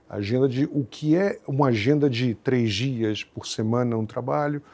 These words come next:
ou eventualmente a pessoa não trabalhar e viver, tá, com uma, um sustento, né? Então, o que que isso impacta, inclusive, a sanidade mental das pessoas? É uma pesquisa de longuíssimo prazo.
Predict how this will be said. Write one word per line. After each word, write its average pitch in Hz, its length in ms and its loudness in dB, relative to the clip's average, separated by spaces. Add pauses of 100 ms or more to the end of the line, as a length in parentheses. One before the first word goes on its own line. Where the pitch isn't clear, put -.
(280)
ou 160 140 8
eventualmente 151 880 0
a 143 160 0
pessoa 165 480 -2
não 156 520 0
trabalhar 120 500 2
e 147 140 -2
viver, 139 600 4 (380)
tá, 110 300 -4 (280)
com 120 260 2
uma, 117 260 0
um 127 160 -2
sustento, 107 720 -6
né? 101 320 -12
Então, 113 200 -2
o - 280 -12
que 127 100 -4
que - 140 -6
isso 143 460 0
impacta, 135 540 2
inclusive, 135 560 0
a 147 60 2
sanidade 135 500 2
mental 123 600 0
das 104 140 -10
pessoas? 98 400 -12
É - 20 -4
uma 123 60 -8
pesquisa 165 380 -2
de 151 80 -4
longuíssimo 131 640 2
prazo. - 460 -8